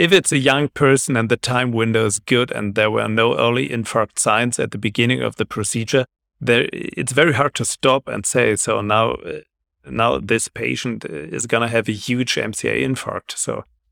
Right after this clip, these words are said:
I almost never stop before getting a, a reasonable recanalization,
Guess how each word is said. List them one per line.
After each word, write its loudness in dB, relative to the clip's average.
I 2
almost 4
never 2
stop 0
before 0
getting -2
a, -6
a -2
reasonable 0
recanalization, -6